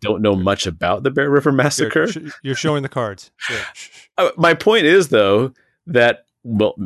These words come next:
Speaker 1: I think we should. And not only should you and I know about this, but probably all of us should. So maybe, uh, more people should be accommodated and, uh, made available to attend things like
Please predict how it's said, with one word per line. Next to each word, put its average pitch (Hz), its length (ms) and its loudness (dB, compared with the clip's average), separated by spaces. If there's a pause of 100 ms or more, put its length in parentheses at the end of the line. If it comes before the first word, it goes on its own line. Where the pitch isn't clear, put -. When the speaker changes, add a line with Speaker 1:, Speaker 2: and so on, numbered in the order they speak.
(320)
Speaker 1:
I 87 120 -4
think 98 180 -2
we 120 80 4
should. - 320 0
And 104 80 -2
not 98 160 0
only 101 320 2
should 87 280 -6
you 95 100 0
and 92 80 0
I 127 100 0
know 98 140 2
about 90 200 2
this, 98 140 0
but 98 200 -4 (280)
probably 131 400 0
all 95 220 0
of 151 80 -2
us 175 340 -4
should. - 400 -6
So 120 480 0 (320)
maybe, 135 480 2
uh, 131 180 4
more 127 160 0
people 127 260 -2
should 113 200 -4
be 113 280 2
accommodated 101 680 0 (100)
and, 95 400 -2 (140)
uh, 107 60 -4
made 101 260 2
available 92 500 2
to 90 460 -4 (260)
attend 92 320 -4
things 90 220 -6
like 95 140 -6